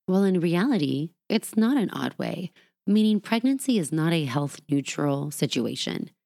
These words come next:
Anybody, anybody can die in pregnancy. Giving birth and being pregnant takes a huge toll on the body. Your blood volume changes. You have a risk for hemorrhage, risk of infection, risk of pulmonary embolism, amniotic fluid embolism.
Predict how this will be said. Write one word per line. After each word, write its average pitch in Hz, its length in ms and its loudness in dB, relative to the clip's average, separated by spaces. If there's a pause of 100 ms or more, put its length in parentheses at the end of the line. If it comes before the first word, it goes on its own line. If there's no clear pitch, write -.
(460)
Anybody, 165 680 2 (320)
anybody 139 640 0 (140)
can 156 200 0
die 123 220 0
in 127 140 0
pregnancy. 180 640 -4 (720)
Giving 175 340 4
birth 143 280 0
and 143 120 -2
being 143 240 0
pregnant 143 480 -2 (280)
takes - 260 -4
a 156 60 0
huge 175 520 -2
toll 160 580 -4
on 143 160 0
the 151 60 0
body. 160 480 -2 (500)
Your 160 80 -2
blood 180 260 2
volume 143 400 0
changes. 139 480 -2
You 156 80 -2
have 131 80 0
a 135 80 0
risk 151 260 -4
for 185 140 0
hemorrhage, 156 460 2
risk 147 220 -6
of 151 100 0
infection, 170 600 0
risk 131 260 -2
of 143 100 -8
pulmonary 196 560 2
embolism, 143 580 -2
amniotic 175 520 0
fluid 202 320 0
embolism. - 600 -6